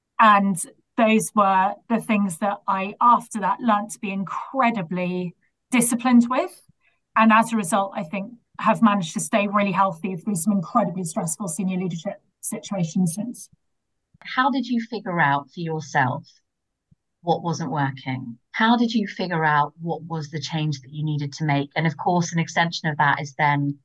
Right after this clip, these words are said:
Speaker 2: how did you actually go about making those changes?
Speaker 1: So I had done a lot of work on myself in the years preceding that, which I think probably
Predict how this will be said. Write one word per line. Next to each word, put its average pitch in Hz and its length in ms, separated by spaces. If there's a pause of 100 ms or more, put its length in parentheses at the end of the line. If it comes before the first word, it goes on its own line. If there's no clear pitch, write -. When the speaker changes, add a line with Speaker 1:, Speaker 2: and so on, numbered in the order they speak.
(320)
Speaker 2:
how 180 160
did 165 160
you 160 100
actually 156 300
go 151 240
about 151 260
making 147 320
those 143 240
changes? 139 840 (840)
Speaker 1:
So 262 140
I 240 100
had 247 140
done 247 160
a 240 60
lot 240 200
of - 120
work 214 260
on 226 80
myself 196 400
in 214 40
the 196 60
years 190 160
preceding 202 420
that, 226 280
which 208 180
I 208 80
think 202 260 (180)
probably 196 420